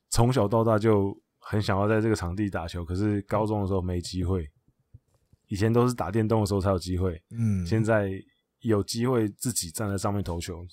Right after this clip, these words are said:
Speaker 1: 感觉是蛮不一样的。
Speaker 2: 而且那时候不是讲他，因为有很多其他的那种学校，其实在他国中毕业的时候都有想办法想要邀请他去打嘛，对不对？像
Speaker 1: 对，对，
Speaker 2: 日本讲那种野球留学那些，
Speaker 1: 对。
Speaker 2: 可是他都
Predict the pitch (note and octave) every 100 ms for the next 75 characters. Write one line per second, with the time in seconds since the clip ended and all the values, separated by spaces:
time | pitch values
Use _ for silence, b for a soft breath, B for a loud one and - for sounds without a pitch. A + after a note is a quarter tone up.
0 | - - G2 F2+ F#2 F#2 G2+ E2+ F2 G2+
1 | F2+ F2+ D2+ F#2+ A2 - - B2+ B2 D3
2 | C#3+ C3+ A#2+ - - - A#2 C3 B2+ G2
3 | F2+ A2+ G#2+ G#2 G#2 G#2+ - - _ _
4 | _ _ _ _ _ _ _ _ _ _
5 | - D3+ G2 G2 F#2 A#2+ - - G#2 A#2
6 | G#2+ G2+ G#2+ F2+ E2+ - E2 G2+ F2+ -
7 | F2+ F2 - _ _ A2+ G2+ A2 G#2+ -
8 | _ F#2 F#2+ G#2+ G#2 G#2 G2 F#2 F2+ F#2+
9 | G2 F2+ E2+ E2+ E2+ F#2 F2 D#2 E2+ F2
10 | F#2+ F2 F2 D2+ - E2+ G2 - - B1
11 | - E2 F2 E2 - _ _ F#2+ F#2 F#2
12 | A#2 F#2+ F#2 G#2+ F2+ F#2+ F2 F2 F#2+ F2
13 | E2+ E2 F2 - F2+ F2 F2+ F2+ F#2+ F2+
14 | F2+ G2 A2+ A#2